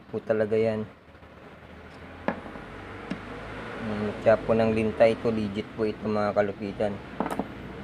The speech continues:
Bigay po ng Diyos Amang makapangyarihan sa lahat sa akin. Yan, nakita ko lang po ito dyan sa baba, sa silong ng bahay po namin, mga kalupitan. So, bihira ka lang po makakadampot ng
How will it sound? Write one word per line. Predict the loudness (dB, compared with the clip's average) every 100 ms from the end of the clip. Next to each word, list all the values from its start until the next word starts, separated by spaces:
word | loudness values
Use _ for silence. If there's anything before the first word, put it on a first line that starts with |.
| -6
Bigay | 2 4 4 4
po | 4
ng | 6 6 6 6 4 4 4 4 4 6
Diyos | 4
Amang | 4 2 4 2
makapangyarihan | 0 0 0 2 2 4 4 2
sa | 2
lahat | 2 2 2 -2 0
sa | 4 4
akin. | 2 -4 -8 -10 -18 -18 -18 -18 -10
Yan, | -6 -4 -6
nakita | -8 0 2
ko | 4
lang | 2 2
po | 0
ito | 0 0
dyan | 2 0 0
sa | 4 4 4
baba, | 0 4 4 2 -6 -20 -18 -18 -2
sa | 4 4
silong | 4 -2 -2 0
ng | 0 4
bahay | 4 4 0
po | -4
namin, | -4 -2 -2 -4 -8 -10 _ _ _ -20 -16
mga | -8 -6
kalupitan. | -4 -6 -8 -10 -8 -8 -8 -12 _
So, | -12 -10 -8 -10 -12 -16 _ _ _ _ -20 -20 -16 -4
bihira | 2 6 8 8
ka | 8
lang | 6 4
po | 4
makakadampot | 8 8 8 6 2 -2 0
ng | 2